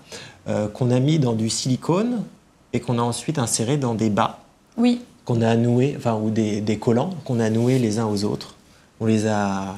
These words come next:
Speaker 2: Plongés dans du faux sang pour, euh, pour leur donner une couleur, mais on les a aussi encore remis du latex, non, dessus ?
Speaker 1: Ouais,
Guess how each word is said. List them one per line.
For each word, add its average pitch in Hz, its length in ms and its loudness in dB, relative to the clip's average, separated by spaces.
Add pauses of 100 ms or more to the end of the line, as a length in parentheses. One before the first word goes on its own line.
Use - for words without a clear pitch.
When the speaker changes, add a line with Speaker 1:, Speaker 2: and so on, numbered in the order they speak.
Speaker 2:
Plongés 214 380 0
dans 202 120 4
du 185 120 -2
faux 202 180 -2
sang 240 580 0 (120)
pour, 202 160 -6
euh, 185 340 -6 (460)
pour 190 80 -10
leur 190 160 -8
donner 180 180 -6
une 180 140 -4
couleur, 214 420 2
mais 208 80 2
on 185 80 -2
les 180 220 -4
a 180 120 -2
aussi 214 320 -2 (120)
encore 214 400 0 (160)
remis 214 300 -2
du 196 120 0
latex, 233 380 -4
non, 294 60 -4
dessus ? 226 400 -2 (480)
Speaker 1:
Ouais, - 120 4